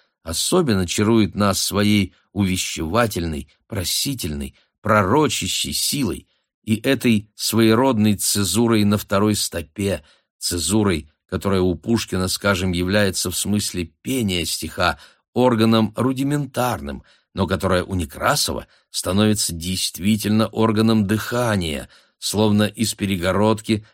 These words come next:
она превратилась в провал, или словно обе части строки растянулись так, что после второй стопы образовался промежуток полной музыки.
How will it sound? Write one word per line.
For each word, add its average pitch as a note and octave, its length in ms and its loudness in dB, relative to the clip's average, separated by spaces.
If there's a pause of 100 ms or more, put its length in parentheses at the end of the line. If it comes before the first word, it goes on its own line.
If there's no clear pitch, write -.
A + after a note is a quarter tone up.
она G#2+ 280 2
превратилась G#2 680 0
в - 160 -10
провал, F#2 600 0 (320)
или G2+ 180 0
словно G#2+ 460 2
обе G#2 300 0
части G2+ 440 -2
строки F2+ 640 -2 (180)
растянулись A#2 840 0
так, G#2 200 0
что G2+ 200 -4
после G2 320 -4
второй G2 360 -2
стопы F#2+ 460 -2 (220)
образовался G#2+ 720 0
промежуток F#2 840 -4
полной F2+ 360 2
музыки. B2 580 -2